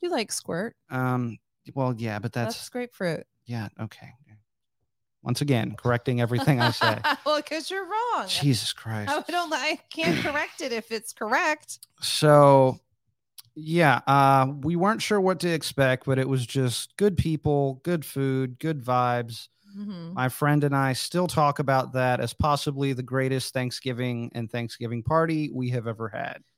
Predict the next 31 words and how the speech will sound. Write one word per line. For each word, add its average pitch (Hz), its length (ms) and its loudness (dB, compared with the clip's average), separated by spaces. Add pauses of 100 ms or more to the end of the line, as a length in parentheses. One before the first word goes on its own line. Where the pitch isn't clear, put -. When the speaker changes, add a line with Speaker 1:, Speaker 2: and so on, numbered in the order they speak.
(140)
Speaker 1:
Now, 202 420 -2
the 226 100 -6
friend 262 580 -2
Speaker 2:
<clears throat> - 40 -10
Speaker 1:
that 202 440 -4 (220)
came 202 340 0
with 214 260 0
us 139 480 -2
on 175 260 0
that 170 220 0
trip 160 300 -2 (100)
was 185 200 -2
also 190 800 0
with 170 240 -6
you 202 400 0
on 165 180 -4
another 180 480 0
trip 143 400 -4 (380)
when 196 180 -8
things 202 320 -4
did 190 140 -4
not 190 300 0
go 202 360 4
so 165 280 0
well. 147 200 -2
So - 160 -4
Speaker 2:
Yeah. 123 360 0
Speaker 1:
you 226 100 -8
guys 226 400 -4
went 202 520 -6
through, 247 540 0